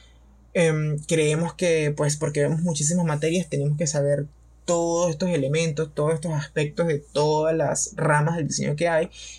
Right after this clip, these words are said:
y pues no. Y nosotros como diseñadores tampoco debemos de asumir de que, pues, diseñar un, digamos,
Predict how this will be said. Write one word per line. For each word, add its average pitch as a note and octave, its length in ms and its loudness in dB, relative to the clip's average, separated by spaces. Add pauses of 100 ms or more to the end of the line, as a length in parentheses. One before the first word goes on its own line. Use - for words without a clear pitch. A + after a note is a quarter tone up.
y C#3+ 160 0
pues - 340 -6
no. C#3+ 220 -2 (260)
Y D3+ 60 -4
nosotros D3+ 360 0
como E3 220 -2
diseñadores D#3+ 500 0
tampoco D3 380 -2
debemos D#3 320 0
de D#3+ 120 0
asumir F#3+ 640 2
de D#3 200 -2
que, D#3+ 140 -2
pues, C#3+ 480 0
diseñar C#3+ 440 -2 (420)
un, F#3+ 880 2
digamos, D#3 400 0